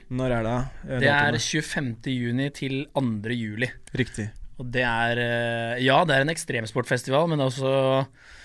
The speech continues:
Speaker 2: veldig kommersielt. Altså, det er for festivalfolk også,
Speaker 1: Ja.
Speaker 2: og
Speaker 1: Yes.
Speaker 2: en jævlig fet sted, altså et fett sted å stikke og sjekke ut. Vakker plass, og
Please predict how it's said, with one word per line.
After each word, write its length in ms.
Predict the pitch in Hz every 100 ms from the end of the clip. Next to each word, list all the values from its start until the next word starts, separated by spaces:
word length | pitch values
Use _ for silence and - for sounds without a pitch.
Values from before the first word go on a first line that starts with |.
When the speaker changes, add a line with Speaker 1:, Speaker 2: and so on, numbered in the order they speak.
| - - -
Speaker 2:
veldig 260 | 156 139
kommersielt. 520 | - 131 123 - - -
Altså, 220 | 135 127 135
det 80 | 123
er 80 |
for 160 | 123 156
festivalfolk 920 | 147 156 147 143 113 113 113 139 131 117
også, 320 | 113 151 165
Speaker 1:
Ja. 120 | 139
Speaker 2:
og 60 | 139
Speaker 1:
Yes. 120 | 139
Speaker 2:
en 80 | 135 - 135 135
jævlig 480 | 156 143 107 107 139
fet 400 | - 120 131 -
sted, 600 | - - - - 123 120
altså 200 | 135 151
et 160 | 139
fett 380 | - - 147 -
sted 400 | - - 139 127
å 240 | 135 143 143
stikke 680 | - - 147 - 131 120 127
og 40 |
sjekke 300 | 127 139 131
ut. 240 | 175 - -
Vakker 420 | 135 131 - 147
plass, 480 | 139 147 175 - - - _ _ _
og 300 | 165 147 143